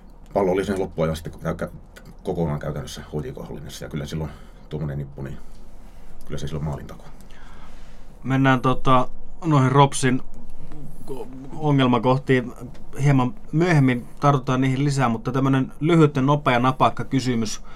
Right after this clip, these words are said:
Speaker 2: molemmille. Voi sanoa pelkästään kyllä tai ei ja saa perustella, jos haluaa, mutta nostaako Toni Koskela H J K mestariksi?
Speaker 1: Kumpi ensin?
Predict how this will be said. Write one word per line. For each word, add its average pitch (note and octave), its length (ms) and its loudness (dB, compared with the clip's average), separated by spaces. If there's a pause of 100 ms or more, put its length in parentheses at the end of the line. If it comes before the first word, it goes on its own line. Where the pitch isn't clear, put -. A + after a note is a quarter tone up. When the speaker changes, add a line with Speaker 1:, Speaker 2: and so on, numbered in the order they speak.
(240)
Speaker 2:
molemmille. A#2+ 600 4 (540)
Voi C#3 160 4
sanoa C3+ 280 6
pelkästään B2 540 2
kyllä C3 260 6
tai A2+ 180 2
ei B2+ 200 4
ja A2 120 4
saa A2+ 160 4
perustella, A2 460 2
jos G2+ 120 -2
haluaa, A2 280 4
mutta G2+ 300 -4 (380)
nostaako D3 460 4
Toni C3+ 320 4
Koskela A#2 460 0
H G#2+ 140 2
J G#2 100 4
K G2+ 180 -4
mestariksi? - 520 -10 (1200)
Speaker 1:
Kumpi E2 220 -6
ensin? D2 220 -8